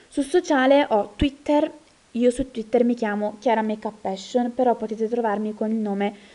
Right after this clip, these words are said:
chiocciola sei agosto, non si vede molto bene, però ve l'ho detto, chiocciola sei agosto. Poi c'è Facebook,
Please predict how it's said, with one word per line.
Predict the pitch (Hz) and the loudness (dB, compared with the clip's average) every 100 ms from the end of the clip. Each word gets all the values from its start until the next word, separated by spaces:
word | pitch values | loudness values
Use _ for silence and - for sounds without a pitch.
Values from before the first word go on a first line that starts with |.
| _ _ | _ _
chiocciola | 247 240 - 247 233 247 - | 4 4 -2 0 0 -6 -8
sei | - 208 | -2 0
agosto, | 190 190 185 - 190 196 | 0 -2 -4 -8 -10 -6
non | 202 | -10
si | 196 | -6
vede | 190 | -4
molto | 190 196 294 | -4 -6 -10
bene, | 285 294 269 | -8 -8 -8
però | 220 208 - _ - | -12 -16 -18 _ -12
ve | 196 | -8
l'ho | 190 | -8
detto, | 180 180 - - | -8 -12 -12 -14
chiocciola | - 285 277 302 320 | -10 -10 -8 -10 -10
sei | 320 190 | -10 -10
agosto. | 185 185 175 - 185 190 190 _ _ _ _ _ _ _ _ _ _ _ - - _ | -6 -8 -8 -10 -10 -10 -12 _ _ _ _ _ _ _ _ _ _ _ -20 -20 _
Poi | 320 339 | -2 2
c'è | 294 247 | 2 0
Facebook, | - 208 202 226 - - | 0 0 0 -2 -4 -6